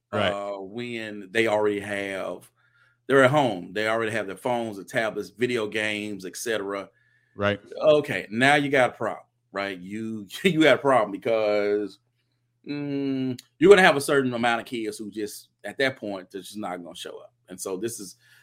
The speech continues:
Speaker 2: this happened all over the country, uh, with that. But I, I also, you have to look at how did certain teachers organize
Speaker 1: Mm-hmm.
Speaker 2: their courses, right? Now, some teachers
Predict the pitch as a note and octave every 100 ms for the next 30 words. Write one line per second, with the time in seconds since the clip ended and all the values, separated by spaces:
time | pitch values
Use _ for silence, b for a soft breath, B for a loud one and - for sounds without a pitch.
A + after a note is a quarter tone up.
0 | b C#3+ D#3+ A#2 A2 D3+ D3 C#3 A#2 -
1 | A2+ F2+ G2+ F#2+ F2+ _ _ _ _ _
2 | _ - G#2+ G2+ F#2+ F#2+ F#2 F#2 G#2 G#2
3 | G2 F2 - - _ _ _ _ _ G2
4 | B2 A#2 A#2 A#2+ - B2 A#2 _ C3+ D3+
5 | D3+ D3 C3 B2 - A#2+ B2+ - A2+ A#2+
6 | - A#2 A2 A2 G#2+ - _ _ _ _
7 | _ _ _ _ _ _ _ _ _ _
8 | - D3 D3+ E3+ C#3 - _ - - C#3
9 | A#2+ B2+ A#2 A2 G2+ A2+ A2 G#2+ G2+ G2
10 | F#2+ F#2+ F#2+ F#2 - _ G#2+ G#2 F#2+ -
11 | _ _ _ - - G#2 B2 B2 A3 -
12 | - F#2 G#2+ A#2 - A#2+ A2 E3 G#3+ F3+
13 | A#2+ A#2+ G#2+ G#2